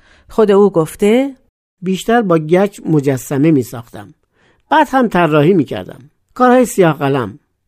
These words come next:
Speaker 2: نقاشی همیشه همراه نوشتن با من بود. حتی در دوره‌ای که کار تئاتر می‌کردم، همیشه در فاصله دو نوشتن نقاشی می‌کردم. منتها برای خودم. هیچ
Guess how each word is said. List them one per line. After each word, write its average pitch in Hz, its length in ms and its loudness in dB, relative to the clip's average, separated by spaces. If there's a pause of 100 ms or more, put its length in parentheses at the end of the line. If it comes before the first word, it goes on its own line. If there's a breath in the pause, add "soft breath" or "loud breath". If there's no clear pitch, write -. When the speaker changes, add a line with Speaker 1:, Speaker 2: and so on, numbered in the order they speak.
(220)
Speaker 2:
نقاشی 214 680 0
همیشه 196 440 0
همراه 185 480 -2
نوشتن 185 640 -2
با 156 140 0
من 170 280 -2
بود. 127 320 -12 (600)
حتی 254 360 -2
در 190 200 0
دوره‌ای 165 380 2
که 226 120 -2
کار 208 300 -2
تئاتر 160 500 -4
می‌کردم، 147 560 -6 (260 soft breath)
همیشه 196 420 0
در 196 180 0
فاصله 170 500 -2
دو 202 220 0
نوشتن 196 480 -2
نقاشی 147 460 -6
می‌کردم. - 480 -10 (220)
منتها 220 420 2
برای 240 200 2
خودم. 170 580 -4
هیچ 254 480 -2